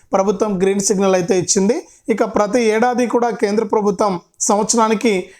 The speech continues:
మూడు విడతల్లో పీఎం కిసాన్ సమాన్ నిధి పథకం ద్వారా ఆరు వేల రూపాయలనైతే అందిస్తుంది. మరి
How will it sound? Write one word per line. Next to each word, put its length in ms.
మూడు 220
విడతల్లో 440
పీఎం 300
కిసాన్ 340
సమాన్ 280
నిధి 180
పథకం 400
ద్వారా 260
ఆరు 240
వేల 280
రూపాయలనైతే 640
అందిస్తుంది. 580
మరి 260